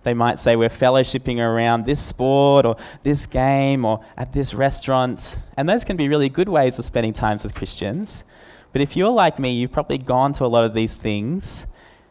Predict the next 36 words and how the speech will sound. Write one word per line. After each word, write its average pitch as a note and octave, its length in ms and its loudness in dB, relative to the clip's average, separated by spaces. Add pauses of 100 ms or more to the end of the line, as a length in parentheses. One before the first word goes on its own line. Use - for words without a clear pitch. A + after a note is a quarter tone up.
(220)
and B2 380 -4
there's C3 160 0
never D#3+ 300 0
actually B2+ 360 0
really A#2+ 240 2
been C3 520 -2
mention F3 520 -4
of E3 320 -4
the D3 100 -2
gospel. G3+ 560 -4 (600)
There's B2 180 -2
never C#3 220 0
been B2 260 0
mention A#2+ 360 0
of A2+ 180 -2
God's A#2 280 4
word A#2+ 320 4
and A#2+ 120 -2
how A#2 160 0
it's - 120 -8
coming C#3+ 380 0
to C#3 160 -8
bear C3+ 360 4
on B2 120 2
our A2 180 2
lives. C#3 600 0 (420)
There's A#2+ 160 -6
never C#3+ 240 2
encouragement C#3+ 760 0
for B2 140 -4
the B2+ 80 -4
person C3+ 320 0
who's C3 200 -2
not E3 220 0
a F3+ 60 0
believer G#2+ 640 2